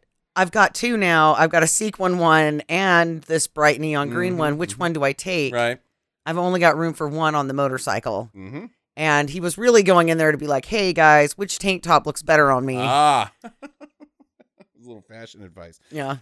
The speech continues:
Speaker 2: All right, but he calls the police, and I guess that's all wrapped up. Uh, then they cut to them being married, uh, and him going to the army,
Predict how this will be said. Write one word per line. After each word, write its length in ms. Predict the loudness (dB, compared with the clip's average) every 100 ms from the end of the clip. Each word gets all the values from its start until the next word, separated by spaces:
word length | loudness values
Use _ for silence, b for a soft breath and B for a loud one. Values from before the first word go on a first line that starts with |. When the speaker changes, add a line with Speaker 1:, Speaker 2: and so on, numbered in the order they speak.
| _ 4
Speaker 2:
All 180 | 8
right, 180 | 8 8
but 120 | 2
he 160 | -2 -2
calls 300 | 2 4 4
the 80 | 2
police, 420 | -10 -6 -6 -6
and 100 | -8
I 60 | -6
guess 220 | -6 -6
that's 260 | -6 -8 -8
all 180 | -10
wrapped 320 | -10 -10 -12 -16
up. 220 | -20 _ _ _ _
Uh, 440 | 0 2 4 2 -2 -10 _ _ _
then 460 | _ -2 0 0 0
they 360 | 0 0 -4
cut 360 | -14 -4 -4 -4
to 180 | -6 -6
them 460 | -4 0 0 0 -4
being 420 | -6 -6 -6 -6
married, 680 | -4 -4 -6 -10 -14 -14 -20 _ _ _ _
uh, 440 | -4 -2 -2 -4 -8
and 440 | -10 -6 -4 -4 -6
him 340 | -8 -8 -8
going 460 | -2 0 0 -2 -6
to 60 |
the 140 | -6 0
army, 640 | 4 4 2 -2 -4 -8